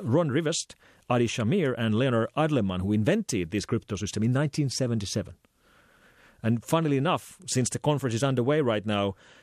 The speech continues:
yesterday they had the cryptographers panel, and Adi Shamir, the S in R S A, wasn't able to join the panel because he's from Israel and he didn't get a travel permit.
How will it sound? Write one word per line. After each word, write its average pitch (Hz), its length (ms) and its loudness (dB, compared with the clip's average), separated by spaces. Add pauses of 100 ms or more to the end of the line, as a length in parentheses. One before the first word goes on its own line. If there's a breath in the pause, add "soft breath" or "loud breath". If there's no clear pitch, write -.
yesterday 135 520 2
they 110 100 -2
had 113 120 -2
the 117 60 -2
cryptographers 120 600 -2 (140)
panel, 127 540 -2
and 113 200 -2
Adi 131 220 2
Shamir, 131 480 -2 (100)
the 120 220 2
S 135 140 2 (280)
in 113 120 -4
R 104 100 0
S - 200 -2
A, 104 200 0 (460 soft breath)
wasn't 110 340 0
able 156 260 2
to 151 80 0
join 151 220 0
the 143 80 -2
panel 151 300 0
because 110 340 -2
he's 139 240 0
from 131 160 -4
Israel 113 460 0
and 92 100 -4
he 110 140 0
didn't 139 260 0
get 131 140 -2
a 127 40 -2
travel 110 320 -2
permit. - 380 -10